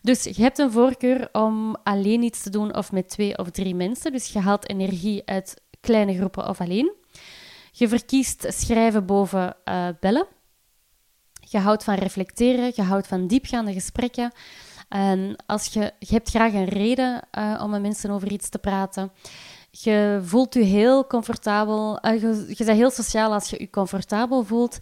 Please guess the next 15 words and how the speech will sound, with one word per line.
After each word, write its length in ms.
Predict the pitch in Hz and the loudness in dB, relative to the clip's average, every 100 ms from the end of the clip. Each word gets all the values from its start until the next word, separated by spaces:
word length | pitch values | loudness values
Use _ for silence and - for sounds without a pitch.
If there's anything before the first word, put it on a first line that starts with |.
| - - - | -18 -20 -4
maar 140 | 208 | 0
als 140 | 208 - | 0 0
je 80 | 202 | 0
minder 340 | 208 240 226 | 2 2 0
comfortabel 640 | 226 208 208 208 196 196 | -2 -2 -4 -2 -2 -2
voelt, 380 | 180 196 202 - - | -2 -2 -2 -6 -10
dan 280 | 190 196 190 | -2 0 2
heb 120 | 196 | 0
je 140 | - | 0
minder 340 | 190 214 202 190 | 0 0 0 0
nood 440 | 190 196 190 - | 2 0 -2 -6
om, 320 | - 196 190 190 | -4 -2 -2 -4
eh, 440 | 185 185 185 196 - | -2 -2 -4 -6 -8
om, 300 | 202 185 180 | -8 -6 -6
eh, 300 | 185 95 | -4 -4